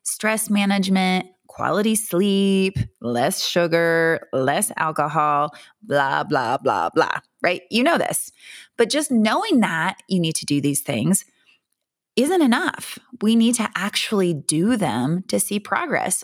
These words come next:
or at least do them to see progress, a little bit of progress. Why then is it so difficult for so many people?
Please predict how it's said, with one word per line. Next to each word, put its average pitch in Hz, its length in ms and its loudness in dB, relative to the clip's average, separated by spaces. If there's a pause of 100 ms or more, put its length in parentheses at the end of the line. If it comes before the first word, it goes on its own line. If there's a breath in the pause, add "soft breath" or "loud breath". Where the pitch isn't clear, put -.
or 190 120 0
at - 120 -2
least 208 340 -4
do 202 180 -2
them 165 280 -2
to 180 120 -2
see 156 420 -2 (120)
progress, - 680 -6
a - 100 -2
little 196 160 -2
bit - 120 -4
of - 60 -4
progress. - 520 -8 (480 loud breath)
Why 247 260 2
then 185 540 0
is 196 160 0
it - 160 -6
so 202 340 -2
difficult 226 680 -4
for - 140 -10
so 214 180 -4
many 226 220 4
people? - 460 -4